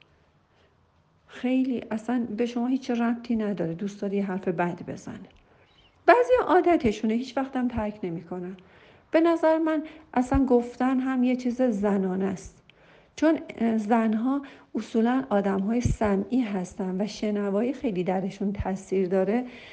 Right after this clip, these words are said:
همه حرفاشون اینه که به این اینجوری گفتن، به اون اونجوری گفتن. این نشون می‌ده که گفتن و شنیدن برش مطرحه. ولی آقایون آدم‌های بصری هستن، بیشتر دیدن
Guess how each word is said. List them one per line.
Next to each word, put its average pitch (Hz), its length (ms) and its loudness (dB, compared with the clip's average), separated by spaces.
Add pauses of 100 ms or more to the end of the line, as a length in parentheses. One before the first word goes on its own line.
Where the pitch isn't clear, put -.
(160)
همه 247 360 4
حرفاشون 269 600 -2
اینه 285 180 0
که 285 140 -2
به 240 80 -2
این 254 280 -2
اینجوری 220 340 -2
گفتن، 277 460 -4
به 226 60 2
اون 240 160 2
اونجوری 202 380 0
گفتن. 175 440 -6 (440)
این 269 140 2
نشون 285 340 2
می‌ده 277 200 2
که 277 140 -2
گفتن 220 480 0
و 208 40 -2
شنیدن 214 560 0
برش 190 340 -4
مطرحه. 175 560 -8 (760)
ولی 330 260 6
آقایون 277 600 2
آدم‌های 226 600 2
بصری 214 520 -2
هستن، 185 460 -4
بیشتر 233 360 -4
دیدن 208 500 -2